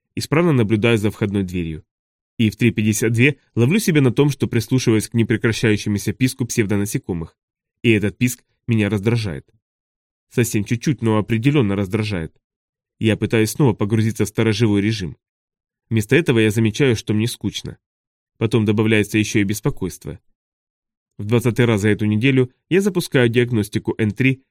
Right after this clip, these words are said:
и получаю всё тот же результат. Ошибки не обнаружены.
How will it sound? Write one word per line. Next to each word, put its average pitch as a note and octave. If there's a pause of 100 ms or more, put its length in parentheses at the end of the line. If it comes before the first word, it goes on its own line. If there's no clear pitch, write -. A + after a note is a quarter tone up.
(120)
и G#3
получаю F3
всё F3
тот G#2+
же G#2+
результат. G#2 (480)
Ошибки -
не A2
обнаружены. F#2+